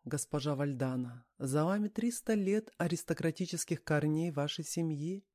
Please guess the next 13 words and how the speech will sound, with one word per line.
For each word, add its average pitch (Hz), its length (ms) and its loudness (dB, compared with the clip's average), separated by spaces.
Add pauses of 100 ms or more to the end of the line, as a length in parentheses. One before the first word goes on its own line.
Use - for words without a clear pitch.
(100)
напомнил 143 640 2
Дронго. 131 640 -2 (420)
"А 202 140 4
она, 254 160 6
возможно, 220 520 4
раньше 196 320 4
торговала 160 520 4
бананами, 131 640 2 (240)
помогая 147 480 2
своей 139 300 -2
маме 135 380 0
или 139 280 0
бабушке, 127 680 -4